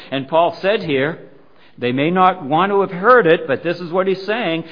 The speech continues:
He's saying, in light of the persecution, some of these Christian husbands may have to leave their families. They may be chased out of the city until the storm passes.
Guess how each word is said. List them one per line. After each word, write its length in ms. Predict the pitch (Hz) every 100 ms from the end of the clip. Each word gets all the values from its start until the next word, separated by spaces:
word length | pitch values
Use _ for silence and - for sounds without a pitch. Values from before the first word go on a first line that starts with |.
| -
He's 140 | - 156
saying, 200 | 190 180
in 120 | 143
light 260 | 139 160 214
of 80 |
the 80 | 208
persecution, 840 | - 226 214 185 185 233 - 165 135
some 360 | - 202 220
of 140 | 214 165
these 300 | 202 196 -
Christian 400 | - 220 208 180
husbands 500 | 196 220 175 160 - - -
may 160 | 170
have 180 | 185 202
to 80 | 165
leave 320 | 143 190 226
their 160 | 220 214
families. 800 | 208 202 254 196 101 - - - - -
They 140 | 156
may 160 | 226 220
be 160 | 175 135
chased 460 | - 185 214 -
out 180 | 196 214
of 100 | 202
the 80 | 160
city 480 | - 233 269 131 - - 113 - - - - -
until 240 | 151 190 185
the 100 | 170
storm 440 | - 202 220 208
passes. 840 | - 127 113 - 98 - - -